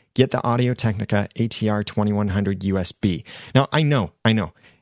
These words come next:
everybody seems to have a crush on the Audio-Technica A T R twenty-one hundred U S B microphone, but for good reason.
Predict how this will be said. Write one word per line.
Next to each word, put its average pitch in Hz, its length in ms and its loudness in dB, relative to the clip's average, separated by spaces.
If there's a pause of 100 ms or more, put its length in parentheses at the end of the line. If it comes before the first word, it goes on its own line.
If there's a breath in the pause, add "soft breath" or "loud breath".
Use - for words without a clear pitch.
(140 soft breath)
everybody 147 560 4
seems 123 300 0
to 117 80 0
have 107 140 2
a 98 40 0
crush - 600 0
on 107 160 2
the 104 60 -4
Audio-Technica 107 840 -2
A 104 80 0
T 113 240 -2
R 107 100 0
twenty-one 98 460 -2
hundred 98 260 0
U 95 120 0
S 87 120 -4
B 107 160 -2
microphone, 90 560 -2 (640 loud breath)
but 160 340 -2
for 190 240 -2
good 110 400 0
reason. 107 520 -2